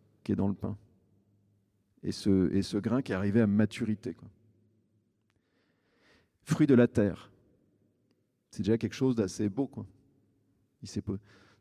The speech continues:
donc, il y a une, on peut y avoir déjà une, une, une reconnaissance pour cette générosité, on pourrait dire, de la terre qui porte du fruit, quoi,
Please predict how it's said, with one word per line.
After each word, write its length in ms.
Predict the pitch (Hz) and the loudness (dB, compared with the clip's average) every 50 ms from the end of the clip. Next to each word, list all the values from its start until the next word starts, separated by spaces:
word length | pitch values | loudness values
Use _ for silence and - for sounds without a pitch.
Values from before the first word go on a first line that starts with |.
| _ - | _ -10
donc, 200 | 104 98 - - | -8 -8 -4 -2
il 40 | 95 | -2
y 20 | |
a 40 | 90 | -2
une, 180 | 85 87 90 104 | -2 -4 -8 -10
on 40 | 113 | -6
peut 100 | - 95 | -2 0
y 20 | |
avoir 140 | 95 98 92 | 0 2 2
déjà 160 | 104 98 117 | 2 4 4
une, 240 | 123 110 98 98 - | 4 4 2 0 0
une, 300 | 90 95 95 95 92 90 | -2 -2 0 0 0 0
une 100 | 98 95 | 0 0
reconnaissance 560 | 92 101 101 - 101 98 98 - - 139 135 - | 0 0 2 0 0 -2 -2 -4 -4 -6 -6 -6
pour 240 | - 123 117 107 | -4 0 0 0
cette 180 | 95 - 92 90 | 0 0 -2 -4
générosité, 680 | 92 98 120 120 120 120 117 123 117 117 123 - - 190 | 0 2 4 4 6 6 6 4 4 2 0 0 -2 -4
on 80 | 139 | -2
pourrait 160 | - 117 104 | -2 0 2
dire, 100 | 107 110 | 4 4
de 80 | 101 101 | 6 6
la 140 | 98 98 95 | 4 4 2
terre 260 | - 131 131 123 - | 2 0 0 0 -2
qui 100 | - 107 | -6 -8
porte 300 | - - 127 - - - | -6 -4 -6 -6 -6 -10
du 100 | - 101 | -12 -10
fruit, 280 | 92 - - - 120 - | -8 -8 -6 -6 -8 -8
quoi, 120 | - | -10